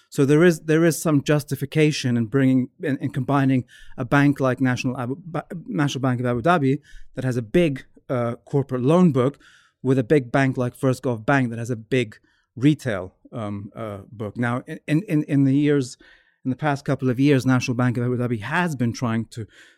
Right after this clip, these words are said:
to build, um, its, its, its, its retail book, as they call it, uh, a bit. But, uh, such a merger, I think, would have a, a lot of cost savings, as, as, as Sean alluded to, and, and make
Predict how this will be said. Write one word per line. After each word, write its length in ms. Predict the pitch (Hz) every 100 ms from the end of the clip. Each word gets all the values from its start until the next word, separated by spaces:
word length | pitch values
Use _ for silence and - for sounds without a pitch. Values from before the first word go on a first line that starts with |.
| _
to 80 | 135
build, 480 | 131 139 131 117 127
um, 280 | 123 117 -
its, 160 | - -
its, 140 | 135 -
its, 160 | 127 -
its 180 | 143
retail 540 | 139 131 143 139 123 113
book, 280 | 98 117 120
as 120 | 110
they 120 | 113
call 300 | - 127 113
it, 260 | 113 - 123
uh, 160 | 113 107 _ - - -
a 80 |
bit. 280 | 110 120 131
But, 360 | 123 127 _ 131
uh, 180 | 120 120
such 260 | 147 143
a 40 | 139
merger, 440 | 135 139 123 127
I 120 | 117
think, 260 | 113 123 -
would 100 | 120
have 220 | 120 117
a, 140 | 117 -
a 100 | 139
lot 200 | 127 120
of 120 | -
cost 300 | - 131 -
savings, 500 | 135 123 107 101 104
as, 200 | 107 104
as, 160 | 107
as 160 | - 117
Sean 380 | - 117 110 107 -
alluded 360 | 113 117 110 -
to, 200 | 110 104
and, 220 | 110 113
and 220 | 120 117
make 240 | 113 107